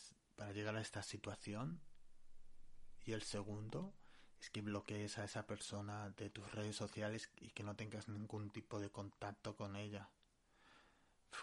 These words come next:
Como mucho, si quieres un mensaje ya de despedida,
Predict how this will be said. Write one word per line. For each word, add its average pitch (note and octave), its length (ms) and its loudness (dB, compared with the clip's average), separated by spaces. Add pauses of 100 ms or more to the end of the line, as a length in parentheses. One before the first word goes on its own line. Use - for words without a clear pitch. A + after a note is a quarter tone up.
Como G#2 240 6
mucho, B2+ 540 4 (1300)
si - 200 2
quieres A2 320 2
un G#2+ 120 -2
mensaje G#2+ 520 0
ya A2 140 2
de A2 80 2
despedida, A2+ 680 -2